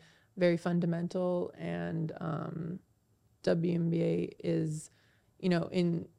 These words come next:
the U S, we have a lot of really amazing athletes, and I think it's a little bit more kind of athletic in that sense. Um, but it's also hard to separate because so many players play in Europe too. So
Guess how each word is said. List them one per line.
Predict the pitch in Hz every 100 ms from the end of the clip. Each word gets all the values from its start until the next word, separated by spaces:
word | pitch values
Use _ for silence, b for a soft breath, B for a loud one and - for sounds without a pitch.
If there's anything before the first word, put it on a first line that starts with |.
| _ _ -
the | 175
U | 170 -
S, | 175 -
we | 170 175 180
have | 180 175 160 - _ -
a | 180
lot | 170
of | 170 160
really | 175 165
amazing | 160 165 160 -
athletes, | 170 175 185 175 175
and |
I | 170
think | - 165
it's | 165
a |
little | 165
bit | 160 -
more | 170 170 170 -
kind | 175
of | 165 -
athletic | 175 - 175 170 180
in |
that | 175 -
sense. | - 196 202 - -
Um, | 165 160 156 185 - b b b b
but | 214
it's |
also | 202 202 208
hard | 208 196
to |
separate | 202 185 170 175 170
because | 165 180 160 160 - - _ _ _ _ _ _ _ - - -
so | - 190
many | 170 165 165 - _ _
players | 175 160 156 -
play | - 165 160 - -
in | 156 151 - _ _ -
Europe | 175 - -
too. | - 160 165
So | - 156 156 -